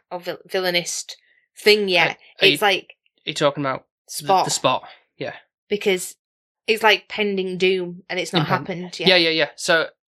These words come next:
Speaker 2: I think that's clever how they did him, though, because he made him out look like a ridiculous, stupid villain who doesn't know what he's doing.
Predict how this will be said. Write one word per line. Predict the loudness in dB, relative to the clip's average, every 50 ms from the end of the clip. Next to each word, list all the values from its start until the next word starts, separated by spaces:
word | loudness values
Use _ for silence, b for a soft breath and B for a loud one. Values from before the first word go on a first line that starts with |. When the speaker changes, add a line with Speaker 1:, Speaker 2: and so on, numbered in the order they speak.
| _ 0
Speaker 2:
I | 0 0 2
think | 2 0
that's | -2 -2 0
clever | 0 0 2 2 2
how | 2 2 2
they | 0 -4
did | -6 -6 -10 -10 -8
him, | -8 -8 -8 -6 -8
though, | -10 -10 -10
because | -10 -12 -12 -8 -6
he | -6 -4 -4 0
made | 2 2 2 2
him | 2 0 0
out | -2 -2
look | -4 -6 -4 -6
like | -8 -8 -6 -8
a |
ridiculous, | -8 -4 -4 -4 -6 -4 -10 -6 -4 -4
stupid | -4 -2 -4 -6 -4 -4 -6 -6 -2
villain | -2 -2 -2 -2 -4 -6 -6 -8
who | -10 -10
doesn't | -8 -10 -8 -2 0
know | 2 2 2
what | 0 -4 -4
he's | -6 -2
doing. | 0 0 0 0 -4 -12 -16